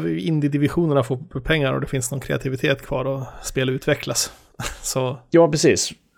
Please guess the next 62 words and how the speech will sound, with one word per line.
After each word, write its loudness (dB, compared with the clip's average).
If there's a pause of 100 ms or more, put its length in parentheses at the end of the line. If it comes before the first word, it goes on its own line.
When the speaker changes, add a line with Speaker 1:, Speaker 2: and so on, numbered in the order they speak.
(140)
Speaker 2:
För -2
man 4
säger 8
ju, 10 (360)
man 4
säger 8
att 8
det, 8
liksom, 8
det 10
är 8
läskigt 4
att 6
det 0
blir 8
sån, 6
eh, 4
konsolidering 4
på -6
marknaden, 0
det 2
är 2
så -4
himla 0
många 0
studios -2
som -4
köps 0
upp. 4
Men 4
det 2
är 12
ju 12
också 6 (280)
i 2
såna 2
här 4
tillfällen 4
som -2
det 4
är 0
ganska 2
vanligt 4
att, -4
eh, 2
liksom, 0 (200)
erfarna, 6
kanske 2
de 2
medgrundare 4
och 2
sånt -2
där 4
i 4
stora 0
studio 0
lämnar 2
och -2
startar 0
något -6
nytt, -4
liksom. -8